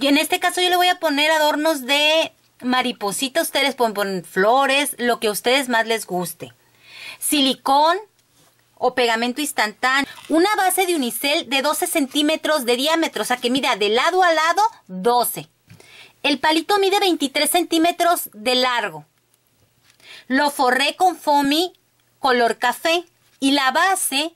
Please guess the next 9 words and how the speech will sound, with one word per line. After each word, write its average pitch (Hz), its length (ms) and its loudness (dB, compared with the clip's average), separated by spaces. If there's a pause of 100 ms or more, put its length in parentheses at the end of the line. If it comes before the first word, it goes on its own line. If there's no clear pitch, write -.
(220)
también 285 380 0
la 359 120 2
forré 277 500 0 (280)
con 254 220 0
foamy, 285 520 2 (320)
pero 247 220 2
color 240 400 0 (140)
gris. 185 580 -4 (1700)
Tijeras, 320 760 0